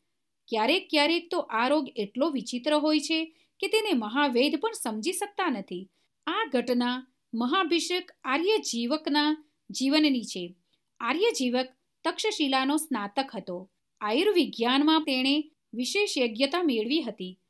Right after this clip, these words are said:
ગરીબ ભિક્ષુકથી માંડીને ધનપતિ શ્રેષ્ઠી અને નરપતિ સમ્રાટ સૌ તેમની પાસેથી સ્વાસ્થ્યના આશીષ પામતા હતા. મરણ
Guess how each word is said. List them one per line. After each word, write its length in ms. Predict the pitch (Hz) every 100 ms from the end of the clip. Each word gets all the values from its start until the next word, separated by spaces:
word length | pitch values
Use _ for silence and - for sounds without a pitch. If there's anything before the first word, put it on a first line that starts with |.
| _ _ _ -
ગરીબ 340 | 202 254 392 403
ભિક્ષુકથી 580 | 247 247 349 349 - 370
માંડીને 680 | 330 220 226 294 302 311 311 _ _
ધનપતિ 540 | 208 254 427 427 330 349
શ્રેષ્ઠી 640 | - 247 247 - 226 175 _ _ _
અને 180 | 330 381
નરપતિ 560 | 247 226 349 415 359 349
સમ્રાટ 520 | - 208 202 247 208 _ _ _ - -
સૌ 180 | 453 440
તેમની 260 | 277 277 330
પાસેથી 680 | - 247 302 302 330 339 - _ _ -
સ્વાસ્થ્યના 800 | - 277 370 - 440 415 427 427
આશીષ 400 | 247 226 359 339 -
પામતા 380 | 226 220 233 226
હતા. 380 | 196 185 196 - _ _ _
મરણ 280 | 208 240 370